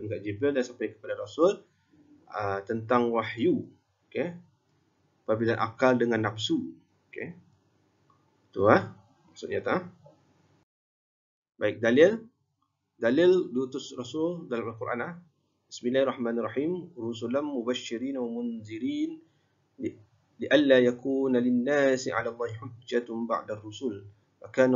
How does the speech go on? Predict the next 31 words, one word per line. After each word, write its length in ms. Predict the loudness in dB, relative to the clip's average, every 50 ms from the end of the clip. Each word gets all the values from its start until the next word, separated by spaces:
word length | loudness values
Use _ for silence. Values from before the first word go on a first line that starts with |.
| 2
Allahu 320 | 2 0 -2 -2 -4 -2 -2
'azizan 1040 | -2 -2 -2 -4 -10 -8 -6 -4 -4 -4 -4 -4 -4 -6 -4 -2 -2 -2 -2 -2 -6
hakima. 480 | -10 -12 -12 -12 -12 -10 -10 -12 -12 -14 _ _ _ _ _ _ _ _ _ _ _ _ _ _
Okey, 140 | _ 0 2
rasul-rasul 480 | 2 2 4 4 2 2 2 2 2
yang 160 | 2 2 4 4
kami 240 | 4 4 2 2
telah 160 | 2 2 2 2
utuskan 560 | 0 -4 -6 -8 -8 -6 -2 -2 -4 -2 -2
itu 400 | -8 -8 -6 0 2 4 4 4
semuanya 400 | 2 0 -2 -2 0 0 0 -2
pembawa 480 | -4 -6 -8 -4 -2 0 0 0 -2 -4 -2
khabar 320 | -4 -4 -2 -2 -4 -4
gembira 400 | -4 -8 -8 -6 -4 -4 -4 -6 -6 -12 _ _ _ _ _ _
kepada 240 | _ -10 _ -2 0
orang 320 | 0 0 2 2 2 0 0
yang 80 | 0
beriman 420 | -4 -4 -4 -4 0 2 2 2 0 -4 -10 -14 _ _ _ _ _ _ _ _ _ _ _ _ _ 4
dan 320 | 6 6 6 6 2 0
pembawa 400 | -6 -6 -4 -2 -2 -2 -2 -4
amaran 480 | -4 -2 0 2 2 4 2 2 0 -6 -12 -18 -20 _ _ _
kepada 180 | _ -6 -4 -2 -2
orang 160 | -2 -2 -4 -4 -6
yang 80 | -4
kafir 400 | -4 -4 -4 -2 -2 -2 -2 -2
dan 400 | 0 0 2 2 2 0 -4 -10 -6 -4
yang 160 | -2 -2 0
mengerjakan 320 | -2 -2 -4 -4 -6 -6 -6
maksiat, 480 | -8 -8 -10 -10 -6 -4 -4 -4 -6 -10 _ _ _ _ _ _ _
supaya 320 | _ -18 -12 0 0 0 0
tidak 260 | 0 -2 -4 -4